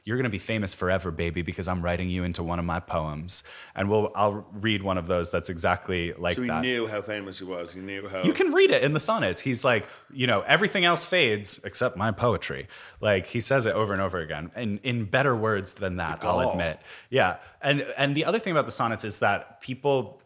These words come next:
Speaker 1: compiled them in a certain order very early on, uh, so that they seem to chart this story of a bisexual love triangle where the first hundred and twenty, like I said, or, you know, or so, are addressed to the fair youth, the young man.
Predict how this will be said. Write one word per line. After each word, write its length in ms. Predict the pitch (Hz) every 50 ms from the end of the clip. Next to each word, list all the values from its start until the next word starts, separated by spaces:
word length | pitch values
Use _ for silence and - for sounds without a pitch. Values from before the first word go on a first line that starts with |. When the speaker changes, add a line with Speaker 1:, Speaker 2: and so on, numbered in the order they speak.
| _
Speaker 1:
compiled 580 | - - 113 104 - - 110 107 107 117 117 117
them 220 | 117 135 139 135
in 100 | 123 101
a 40 | 107
certain 340 | 101 - - 120 110 107 104
order 500 | - - 98 98 98 101 123 135 156 151 151
very 260 | 123 117 120 117 113 -
early 260 | 107 107 101 98 95
on, 320 | 90 90 92 95 113 131 127 - - - - _ _ -
uh, 80 | 120 - -
so 200 | - - - 127
that 200 | 120 120 113 -
they 120 | 117 110 104
seem 380 | - - - 147 143 139 135
to 120 | 135 - 117
chart 520 | - - - - 135 127 117 101 - - -
this 180 | 110 101 95
story 560 | - - - - - 127 123 120 117 110 104 98
of 160 | 87 95 92
a 60 | 98
bisexual 840 | 90 87 - - 104 110 104 - - 123 110 - - - 107 104 98 95
love 200 | 101 104 104 98
triangle 520 | - - 101 92 90 90 87 87 92 92 92
where 260 | 95 92 92 90 87 - - - - - _
the 80 | - -
first 300 | - - 151 143 - -
hundred 340 | 113 - 135 131 117 113
and 80 | 110 110
twenty, 280 | - - 127 120 117 107
like 200 | 98 95 92 -
I 100 | 101 95
said, 280 | 95 - - 120 107 101
or, 300 | 92 95 82 76 92 92 87 82 -
you 140 | - 113 90
know, 100 | 85 78 -
or 100 | 95 95 87
so, 340 | - - 113 98 90 90 - - - - _
are 140 | - 107 107
addressed 600 | 98 104 101 - 110 117 117 110 - - - - - -
to 440 | 120 113 107 101 95 95 92 92 90
the 60 | -
fair 300 | 104 - - 113 107 98
youth, 440 | 92 90 98 95 85 85 - - - -
the 100 | 101 104
young 260 | 90 92 95 92 87 87
man. 440 | 92 92 82 73 80 104 135 139